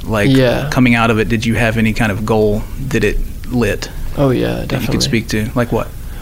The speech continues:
Speaker 2: Well, um, it, it, having been in that environment for five years, which is a very specific environment.
Speaker 1: Yeah.
Speaker 2: Um, I was craving smaller.
Speaker 1: Mm-hmm.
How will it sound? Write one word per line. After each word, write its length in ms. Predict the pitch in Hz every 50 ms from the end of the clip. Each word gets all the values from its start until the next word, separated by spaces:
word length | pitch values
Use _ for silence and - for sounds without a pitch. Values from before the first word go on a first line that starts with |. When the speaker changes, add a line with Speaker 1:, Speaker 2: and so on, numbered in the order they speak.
| -
Speaker 2:
Well, 380 | - 156 160 165 165 165 - - - -
um, 460 | - 156 151 151 151 147 147 147 - - - - - - - - - - - - - - - - - - - - - - - -
it, 360 | 160 147 139 - - - - 123
it, 220 | 123 - - -
having 360 | - 147 151 160 160 151 143
been 140 | 135 143 135
in 100 | 131 135
that 160 | 139 143 123 135
environment 560 | 131 127 131 123 120 117 120 104 104 - -
for 120 | - - -
five 280 | - - 110 - -
years, 420 | - 117 - - - - - - - - - - - - - - - - - - -
which 160 | 139 139 147
is 120 | 135 123
a 40 | 127
very 140 | 127 117 117
specific 480 | 120 - 131 131 131 117 107 - -
environment. 520 | - - - 123 117 104 73 - - - -
Speaker 1:
Yeah. 220 | 117 117 110 110 - - - - - - - - - - -
Speaker 2:
Um, 500 | 139 127 123 120 117 110 107 127 127 - - - - - - - - - - - - - - - - - - - -
I 80 | - 139
was 120 | 123 123 -
craving 340 | - - 127 127 113 120 123
smaller. 500 | - - 127 120 113 113 117 123 131 123 - - - - - -
Speaker 1:
Mm-hmm. 240 | - 123 113 120 117